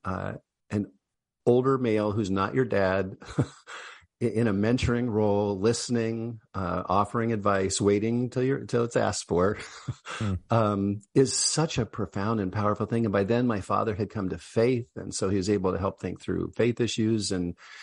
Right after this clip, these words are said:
Speaker 1: my father had spent his whole life in the business world, which I have not. And so my son, who is making his way in the business world, had someone, a safe person outside the context, uh, of his daily life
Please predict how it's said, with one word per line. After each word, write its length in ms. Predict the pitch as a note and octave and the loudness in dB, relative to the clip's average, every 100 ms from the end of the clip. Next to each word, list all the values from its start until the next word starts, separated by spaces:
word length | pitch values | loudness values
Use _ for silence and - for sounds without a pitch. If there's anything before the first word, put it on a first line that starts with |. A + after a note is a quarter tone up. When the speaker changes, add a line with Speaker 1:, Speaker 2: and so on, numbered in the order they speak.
| - - | -20 -2
Speaker 1:
my 140 | G2 | 0
father 220 | A2+ G#2+ | 2 2
had 80 | G2 | 0
spent 160 | - G#2 | -2 -2
his 80 | F#2+ | 0
whole 140 | A2 | 2
life 240 | G2+ G2 G2+ | 2 2 0
in 60 | |
the 80 | F2+ | -2
business 340 | F2+ A2+ A#2 | 0 0 0
world, 180 | A2+ G#2 | 2 0
which 140 | F2+ F#2 | 0 0
I 160 | G2 | 0
have 160 | G2+ D#2 | 0 -2
not. 420 | F2 G2 A#2+ A#2 | -2 -2 -2 -4
And 200 | A#2 F2+ | -6 -4
so 120 | - | -2
my 140 | F2+ F2 | -2 -2
son, 320 | - A2 G#2+ | 0 2 2
who 80 | G#2 | 0
is 140 | F2+ | 0
making 220 | F#2 E2+ | -2 -4
his 140 | E2+ F2 | -6 0
way 220 | F#2+ A2+ | 2 2
in 100 | A#2 | 0
the 60 | G2+ | 0
business 300 | G2+ F#2+ G#2 | -2 -2 -2
world, 220 | F#2+ F#2 | -2 -2
had 140 | E2+ | -4
someone, 480 | - A2+ A2 A2+ G2+ | 0 2 2 0 -2
a 60 | F2 | 0
safe 340 | - B2 A#2 | 2 2 0
person 400 | - A2+ A#2 G#2+ | -6 -4 -4 -4
outside 640 | F#2 G2 - G2+ G2+ G2+ F#2 | -2 -4 0 2 4 2 -2
the 60 | |
context, 800 | - G#2 G2 G#2 F#2 - - - - - - - - - | -2 0 0 -2 -4 -2 -4 -4 -14 -16 -16 -16 -10 0
uh, 220 | F#2 F#2 | 0 2
of 200 | G#2 A#2+ | 4 4
his 400 | A2 A2 G2 F#2+ - | 4 2 2 -2 -2
daily 420 | G2+ A#2 A2+ G2 | 2 4 4 2
life 360 | G#2 G#2+ G2+ | 2 2 0